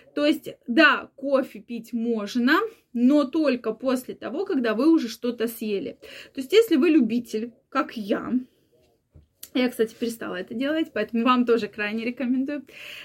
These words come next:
Вот вы встали и пошли пить кофе. Было такое? Было. Но у меня была другая ситуация. Я сначала пила воду теплую. Кстати, у меня есть видео. После этого видео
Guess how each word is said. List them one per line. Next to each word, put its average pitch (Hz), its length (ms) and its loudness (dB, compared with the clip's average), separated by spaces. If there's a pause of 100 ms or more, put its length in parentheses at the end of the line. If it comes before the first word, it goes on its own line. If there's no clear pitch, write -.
(120)
Вот 302 160 2
вы 330 160 8
встали 254 640 0 (680)
и 330 100 -2
пошли 277 560 2
пить 269 200 -8
кофе. - 440 -6 (100)
Было 403 400 4
такое? 262 280 0
Было. 226 440 0
Но 277 160 -2
у 277 40 -2
меня 277 260 0
была 277 180 2
другая 247 440 0
ситуация. 302 560 -2
Я 277 40 -4
сначала 254 340 0
пила 233 300 2
воду 214 600 0 (1200)
теплую. 240 560 6
Кстати, 226 500 -2
у 214 40 0
меня 214 220 -4
есть 214 220 -8
видео. 262 360 -4
После 247 260 0
этого 220 220 4
видео 240 320 2